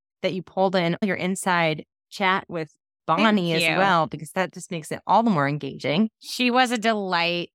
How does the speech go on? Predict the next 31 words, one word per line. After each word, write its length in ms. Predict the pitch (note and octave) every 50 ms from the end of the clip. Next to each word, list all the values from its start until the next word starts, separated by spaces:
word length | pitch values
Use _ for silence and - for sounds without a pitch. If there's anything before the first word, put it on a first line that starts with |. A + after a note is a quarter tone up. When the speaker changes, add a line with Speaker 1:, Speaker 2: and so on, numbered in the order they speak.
| _ -
Speaker 2:
and 260 | - F#3+ F#3+ F#3 F#3
I 80 | F#3 F#3
know 180 | G3 G3 F#3+ G#3
she's 180 | - C4+ A#3 F#3+
working 320 | A3 A3 G#3 A#3 A3+ G#3+
on 80 | G3 G3
another 240 | F#3+ F3+ F3 F3
book. 320 | E3 - D#3 D3+ F3 - -
I'll 200 | - - D3+ D3+
leave 180 | D#3 F3 F3 D#3
you 100 | F3+ E3+
with 140 | E3 - -
that. 480 | E3 D#3 C#3+ C3 C3+ F#3 - - - F#3+
Most 280 | A#3+ B3 D4 - -
of 60 | E4+
the 60 | D4 E4
notes 240 | C#4 C4 C4+ C4 -
that 100 | C4 A3+
I 80 | G3
had, 300 | G3 G3 A3+ A#3+ A#3 G#3
we've 180 | F#3 G#3+ G#3+ -
ended 280 | - G#3+ B3+ A#3+ B3+ A3
up 140 | G3+ F3 _
covering 580 | - - - A3+ A3 G3+ G#3 G3+ F#3 F3 F3 E3
along 320 | F3 F3 F#3 F#3+ F#3+ F#3+
the 100 | F3+ F3
way, 260 | E3+ G#3 G#3 G#3 G3
except 540 | - G3 - - - - D4 A#3+ - - -
one 380 | G#3 G3 C4 D#4+ F#4 F#4+ F4 C#4
note 240 | A3+ G#3+ G3+ F#3 -
about 360 | - F#3+ G3 G3 F3 E3 -